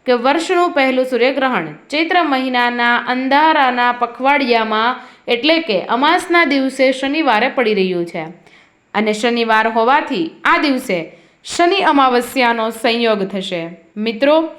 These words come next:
સૂર્યગ્રહણ એક ખગોળીય ઘટના છે. જ્યારે ચંદ્ર સૂર્ય અને પૃથ્વીની વચ્ચે આવે છે, ત્યારે સૂર્યગ્રહણ થાય છે. તમને જણાવી દઈએ કે ઓગણત્રીસ માર્ચે થનારું સૂર્યગ્રહણ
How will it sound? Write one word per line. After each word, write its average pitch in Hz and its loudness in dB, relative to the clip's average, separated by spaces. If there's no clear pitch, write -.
સૂર્યગ્રહણ 359 4
એક 254 -2
ખગોળીય 247 2
ઘટના 247 2
છે. 294 0
જ્યારે 254 4
ચંદ્ર 311 2
સૂર્ય 330 0
અને 311 2
પૃથ્વીની 262 -4
વચ્ચે 233 -2
આવે 240 4
છે, 208 -4
ત્યારે 269 0
સૂર્યગ્રહણ 190 0
થાય 165 -6
છે. 156 -12
તમને 254 2
જણાવી 262 2
દઈએ 196 0
કે - -4
ઓગણત્રીસ 392 2
માર્ચે 277 2
થનારું 247 0
સૂર્યગ્રહણ 247 -2